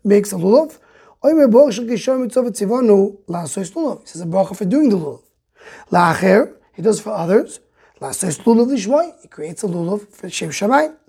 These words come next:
Kishu Noitloi, when he said, he does the Tilas Lulav, and he does the shaking of the lu-, lulav, Oimer Al Netilas Lulav. Then he says, Al Netilas Lulav. V'asher Echionu and Shechionu.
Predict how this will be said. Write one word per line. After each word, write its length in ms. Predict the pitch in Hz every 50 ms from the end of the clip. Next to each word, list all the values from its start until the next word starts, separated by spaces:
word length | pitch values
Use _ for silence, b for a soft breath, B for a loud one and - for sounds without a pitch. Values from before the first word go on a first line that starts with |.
| _ B B B B B B B B B
Kishu 360 | - 240 208 - - 254 240
Noitloi, 520 | 226 214 226 285 359 - - 240 208 202 202
when 220 | 202 185 185 180 -
he 60 | _ -
said, 300 | - - 247 269 247 208
he 60 | 220
does 240 | 180 220 214 226 220
the 100 | 220 214
Tilas 340 | 220 285 320 320 269 -
Lulav, 420 | - - 208 202 196 190 190 - _ _ _
and 100 | 170 170
he 140 | 175 170 175
does 240 | 170 - 226 220 180
the 80 | 180
shaking 380 | 160 - - 311 330 262 262 240
of 40 | 202
the 60 | 202
lu-, 280 | 196 180 185 190 247 -
lulav, 420 | 202 202 196 190 190 180 180 185 - b b b b b b b b b
Oimer 300 | - 247 233 220 214 220
Al 140 | - 208 208
Netilas 480 | 196 185 - - 233 226 208 170 - -
Lulav. 260 | - 175 151 135 147
Then 100 | 202 214
he 80 | 220 -
says, 460 | - - 269 254 220 208 202 202 - _ _ _
Al 80 | 190 180
Netilas 400 | 165 - - 175 165 156 147 -
Lulav. 340 | 151 127 117 113 - - _ _ b b b b b b b b b b
V'asher 580 | - 143 139 135 - - 254 294 285 247 247
Echionu 440 | 247 - 254 262 285 320 302 285 262
and 80 | 247 202
Shechionu. 540 | - 240 196 196 247 240 220 220 226 226